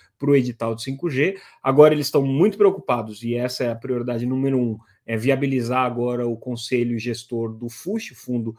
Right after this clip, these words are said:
é, un-, de Universalização das Telecomunicações. É, esse fundo gestor vai aplicar recursos em uma série de, de, é, projetos que podem ou não ter a ver com cinco G, não necessariamente, né? São projetos de universalização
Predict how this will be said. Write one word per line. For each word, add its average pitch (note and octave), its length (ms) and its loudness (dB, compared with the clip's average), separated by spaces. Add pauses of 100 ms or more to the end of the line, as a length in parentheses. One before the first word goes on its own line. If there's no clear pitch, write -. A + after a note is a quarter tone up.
(240)
é, A2+ 200 -6
un-, A#2 340 -4
de A#2 220 -2
Universalização A#2 840 -4
das A2 140 -8
Telecomunicações. B2+ 920 -6 (520)
É, B2+ 300 0
esse D3 220 0
fundo C#3 280 -2
gestor B2 640 -2
vai A#2+ 540 -2 (180)
aplicar B2+ 460 -4
recursos B2+ 500 -6
em A#2 60 -2
uma A#2+ 160 -2
série B2 340 -4
de, A2+ 380 -6
de, A2 440 -8 (300)
é, A2 100 -6
projetos A#2 800 0 (140)
que D3+ 100 -10
podem D#3+ 460 4
ou D#3 160 2
não D3 240 0
ter C3 180 0
a B2 80 -4
ver A#2+ 220 -2
com B2 160 -8
cinco A2+ 360 -8
G, C3+ 200 -4
não D3 160 -6
necessariamente, A#2 880 -8
né? A#2+ 260 -8
São - 160 -14
projetos A2 460 -10
de A2+ 80 -8
universalização A2+ 880 -6